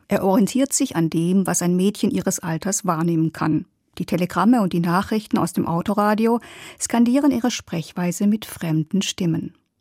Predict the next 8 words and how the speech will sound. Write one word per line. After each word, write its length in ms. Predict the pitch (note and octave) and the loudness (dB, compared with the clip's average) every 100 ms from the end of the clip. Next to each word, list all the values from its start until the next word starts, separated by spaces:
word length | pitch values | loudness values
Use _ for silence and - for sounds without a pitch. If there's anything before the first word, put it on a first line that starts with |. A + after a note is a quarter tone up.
| - | -12
Das 160 | D#3+ | -6
Auto 400 | D#3+ D3+ F3+ G#3 | -2 0 2 2
wird 180 | G3 G#3 | 2 0
zum 300 | - G#3 A3 | 0 2 0
klaustrophobischen 1040 | - F#3+ G3 - A3 - F3 D3+ D#3+ - G#3 | 0 -4 -4 -4 -6 -4 -4 -2 -4 -2 -2
Raum 480 | F#3 E3 E3 E3 | -2 -2 -2 -2
der 160 | - G3 | -4 -4
Zweisamkeit. 920 | - F#3+ F3 - D#3+ D#3+ E3 - - | -2 -2 -4 -2 -4 -4 -8 -10 -18